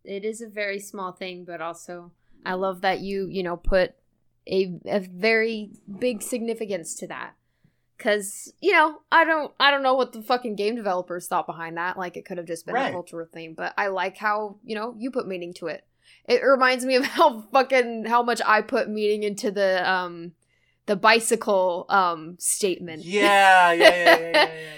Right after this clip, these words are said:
Speaker 2: yeah. Absolutely. Absolutely.
Speaker 1: Yeah.
Speaker 2: Yeah. Yeah, but
Speaker 1: Um,
Speaker 2: yeah, that, that is,
Speaker 1: that's
Speaker 2: that is
Speaker 1: awesome.
Speaker 2: my thing. That is my thing. Uh, uh, Amy,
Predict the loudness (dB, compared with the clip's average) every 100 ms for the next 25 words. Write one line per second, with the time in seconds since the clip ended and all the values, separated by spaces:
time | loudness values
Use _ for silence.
0 | -16 -16 -18 -20 _ _ -20 -20 -20 -20
1 | -20 _ -20 -18 -16 -14 -12 -10 -10 -12
2 | -8 -6 -6 -12 _ _ _ _ _ _
3 | _ _ _ _ _ -6 -4 -6 -6 -4
4 | -4 -4 -8 -4 0 0 -2 -10 -6 -4
5 | -4 -6 -6 -6 -8 -10 -18 _ -18 -16
6 | -18 -16 -18 -18 -20 _ -20 -20 -20 -20
7 | -20 -20 -20 -20 _ _ _ _ _ _
8 | _ _ _ _ -18 -16 -16